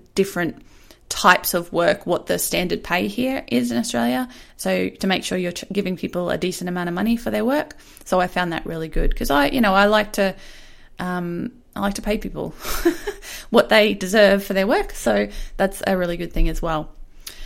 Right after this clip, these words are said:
So yeah, that's my little wrap up for you of the software I use, the digital tools I use to run my business, with a few other things thrown in there.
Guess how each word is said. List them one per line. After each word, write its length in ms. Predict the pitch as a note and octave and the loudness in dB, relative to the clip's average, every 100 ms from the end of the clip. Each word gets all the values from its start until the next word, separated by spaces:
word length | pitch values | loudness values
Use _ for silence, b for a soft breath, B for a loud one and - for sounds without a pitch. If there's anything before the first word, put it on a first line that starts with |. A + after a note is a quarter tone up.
| B B B | B B B
So 140 | - G#4 | 6 8
yeah, 240 | G4 A4 | 10 8
that's 340 | D4 D#4+ - - | 6 4 0 4
my 240 | C4+ C#4 | 6 6
little 240 | B3 B3+ A#3 | 6 2 4
wrap 280 | A3+ A3 | 4 4
up 160 | A3+ - | 2 2
for 240 | - G#3 | 0 2
you 220 | G#3+ G#3+ G#3+ | 2 2 2
of 420 | G3 G3 F#3+ - | 2 2 0 -6
the 260 | F#3+ G3 G3 | -4 0 0
software 460 | G3 G#3 G3+ B3 - | 2 0 2 0 2
I 120 | D4 | 2
use, 420 | C4 F3 F3 G3+ | 0 0 -4 -4
the 260 | F#3+ F3 F#3 | -6 -6 -4
digital 400 | F#3 F#3 A3+ A#3+ | -2 0 2 0
tools 580 | - A#3+ G3+ F3 G#3+ - | 0 2 2 0 -2 -4
I 140 | - F3+ | -2 0
use 420 | F3 F3+ A#3 - B B B | 0 0 0 -2 B B B
to 140 | A3 | 0
run 200 | G3 F3+ | 2 2
my 120 | F3 | 0
business, 600 | D#3 F3 G3+ C#4+ E4+ - - | -2 -4 2 2 2 -4 -6
with 140 | G3+ | -4
a 60 | G3+ | -2
few 180 | G#3+ | 0
other 160 | G3+ F#3 | 0 0
things 340 | - F#3 F3 - | -4 -6 -6 -10
thrown 480 | - - F3 F#3 F3 | -12 -8 -2 -2 -2
in 140 | D#3+ | -2
there. 200 | E3 A#3+ | 0 -2